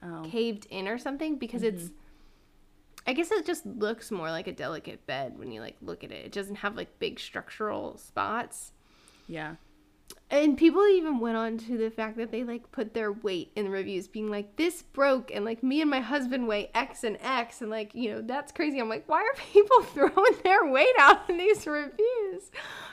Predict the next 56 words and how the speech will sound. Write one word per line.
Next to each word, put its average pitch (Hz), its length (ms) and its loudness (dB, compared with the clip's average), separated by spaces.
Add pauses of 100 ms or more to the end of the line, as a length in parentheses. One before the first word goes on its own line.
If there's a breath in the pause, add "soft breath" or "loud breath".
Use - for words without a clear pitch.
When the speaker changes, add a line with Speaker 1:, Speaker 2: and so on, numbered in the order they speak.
(120)
Speaker 2:
But, 247 260 0 (100)
yeah, 247 300 2
so 269 160 -2
I 277 80 6
haven't 320 300 2
pulled 370 180 0
the 339 60 -2
plug. 208 520 0
I'm 240 320 -2
just 254 200 -6
somebody 254 240 -4
who, 240 80 -4
like, 202 180 -4
dives 180 300 -6
deep - 320 -14
into - 240 -12
reviews, - 420 -10
and - 80 -10
I - 140 -10
don't - 280 -12
feel - 140 -10
like - 140 -12
I've - 160 -14
found - 180 -10
Speaker 1:
Yeah. 160 60 -10
Speaker 2:
one 160 100 -12
that - 80 -14
I - 60 -14
feel - 160 -12
confident - 440 -14
in - 120 -10
yet. - 240 -14 (640 loud breath)
But, 294 260 2
you 285 140 0
know, 208 340 -2
progress. - 640 -8 (1400)
Speaker 1:
Honestly, 254 440 -4
when 233 200 -8
you 233 100 -4
sent - 220 -8
me 247 80 -6
a 208 80 -6
link, 180 380 -8
I 208 120 -4
was 208 160 -10
like, 170 200 -4 (420)
"She's 214 280 -10
taking 208 340 -6
this 151 140 -10
serious." - 720 -10
Like, 160 240 -10
we 214 200 -6
Speaker 2:
Who 208 80 0
Speaker 1:
are 180 160 0
Speaker 2:
is - 120 -4
she? - 320 -8